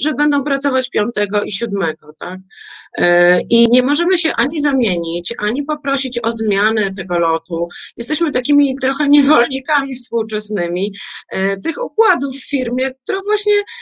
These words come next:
no, nie szanują ani nas, ani naszego życia, ani naszych bliskich, e, nie starają się nam w żaden sposób, mimo tego, że to by było najprostsze, po prostu zapytać ludzi, w której połowie miesiąca chcesz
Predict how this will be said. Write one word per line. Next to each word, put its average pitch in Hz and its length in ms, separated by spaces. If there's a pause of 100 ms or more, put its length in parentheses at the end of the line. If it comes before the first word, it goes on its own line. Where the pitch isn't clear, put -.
(140)
no, 330 80
nie 381 140
szanują 359 540
ani 254 260
nas, 220 400
ani 233 220
naszego 285 420
życia, 220 460
ani 214 180
naszych 285 340
bliskich, 233 600 (480)
e, 202 80 (380)
nie 254 300
starają 294 300
się 285 120
nam 269 180
w 233 40
żaden 285 340
sposób, 247 500
mimo 311 260
tego, 320 180
że 330 60
to 330 100
by 320 60
było 330 180
najprostsze, 330 800 (380)
po 247 120
prostu 320 280
zapytać 285 520
ludzi, 277 300 (180)
w - 140
której 381 260
połowie 277 320
miesiąca 240 480
chcesz 196 220